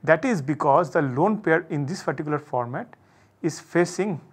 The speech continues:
lone pair bond pair repulsion in ninety degree with two sets of ligands. But now say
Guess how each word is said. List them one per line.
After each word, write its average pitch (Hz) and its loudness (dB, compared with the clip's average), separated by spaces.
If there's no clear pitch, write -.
lone 180 2
pair 190 6
bond 147 2
pair 151 2
repulsion 160 2
in 160 2
ninety 175 4
degree 180 2
with - -4
two 233 2
sets - -2
of - -4
ligands. - -14
But 139 -4
now 170 8
say 165 0